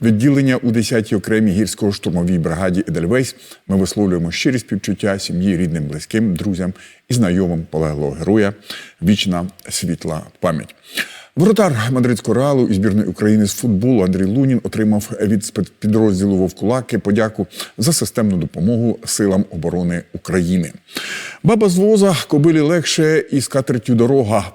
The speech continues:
Погань. Спортсмени з Росії не підпишуть декларацію для участі в Олімпіаді в Парижі, якщо там будуть вимоги,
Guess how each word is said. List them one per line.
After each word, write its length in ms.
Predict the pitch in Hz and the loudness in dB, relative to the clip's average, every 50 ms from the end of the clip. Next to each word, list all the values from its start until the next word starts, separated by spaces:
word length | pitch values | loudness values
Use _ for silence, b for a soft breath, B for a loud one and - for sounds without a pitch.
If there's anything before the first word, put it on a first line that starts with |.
| - - | -4 0
Погань. 380 | 113 110 95 107 98 92 90 - - | 2 2 2 2 0 -2 -2 -4 -6
Спортсмени 540 | - - - 110 - 120 113 110 110 107 98 | -10 -8 -8 -6 -2 0 2 2 4 2 2
з 60 | 95 | 2
Росії 480 | 107 104 - - - 139 131 127 123 | 0 -2 -2 -2 0 2 4 4 6
не 260 | 117 107 113 123 131 - | 4 4 4 2 2 0
підпишуть 520 | - 127 101 - 139 139 123 - 113 98 | -2 -4 -4 -2 -2 -2 -2 0 -2 -2
декларацію 600 | 92 92 - 101 98 107 101 92 - 107 92 87 B B B B B B | -2 0 0 0 0 0 0 -2 -2 -4 -4 -4 B B B B B B
для 100 | - 110 | 0 2
участі 320 | 117 113 104 107 - - 110 | 2 2 2 -2 -2 0 0
в 80 | 104 | 0
Олімпіаді 420 | 104 101 98 92 104 101 98 98 98 | 2 2 0 0 0 2 2 2 0
в 80 | 85 | 0
Парижі, 400 | - - 95 123 139 120 131 120 - B B B B B | -2 -2 -2 -2 0 0 0 -2 -4 B B B B B
якщо 180 | - - 151 | -2 -2 -2
там 220 | 135 151 139 123 107 | 0 0 0 0 2
будуть 300 | 120 117 120 113 104 101 | 2 2 2 2 2 2
вимоги, 420 | 104 101 110 113 101 107 104 90 | 2 2 2 2 2 2 0 -2